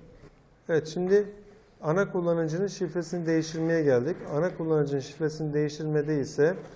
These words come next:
tekrardan giriyorum. Program bir, iki, üç, dört, beş, altı,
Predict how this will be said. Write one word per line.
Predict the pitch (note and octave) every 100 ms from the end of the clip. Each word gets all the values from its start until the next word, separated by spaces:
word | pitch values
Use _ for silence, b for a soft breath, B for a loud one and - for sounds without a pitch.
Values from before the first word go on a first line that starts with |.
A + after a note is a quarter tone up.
| B B B B -
tekrardan | E3+ E3+ E3 C#3+ C#3
giriyorum. | B2+ B2 A#2+ E3 F3
Program | - C#3 C#3 E3+ D#3+
bir, | C#3+ C3+
iki, | - D3 C3+
üç, | D#3 C#3+ C3 -
dört, | C#3+ C3+ - C#3
beş, | C#3 C3+
altı, | E3 C#3 C3+ C3 - D#3 F3+